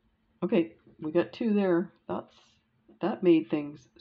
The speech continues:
so much easier. This is like, I was doing some designs.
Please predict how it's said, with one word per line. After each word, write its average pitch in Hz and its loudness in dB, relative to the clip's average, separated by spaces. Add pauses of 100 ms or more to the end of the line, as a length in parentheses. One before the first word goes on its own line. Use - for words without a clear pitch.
(180)
so 196 -2 (1200)
much 170 -4
easier. 175 2
This 226 -4
is 196 2 (220)
like, 175 2 (960)
I 175 4
was 170 6 (300)
doing 190 2
some 180 2
designs. 170 6